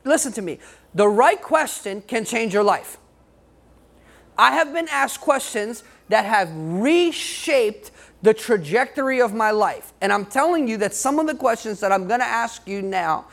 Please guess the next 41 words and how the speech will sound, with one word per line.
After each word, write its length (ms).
if 180
you 200
allow 240
the 100
Lord 320
to, 100
to 120
speak 460
to 80
you 140
and 100
to 80
show 320
you 180
something, 540
can 240
change 600
your 180
life. 440
The 120
next 360
thing 180
that 120
we're 160
gonna 180
get 180
into, 320
I 280
do 100
not 300
determine 440
how 180
well 200
it 80
goes. 260
You 200
determine 640
how 160
well 200
it 80
goes 460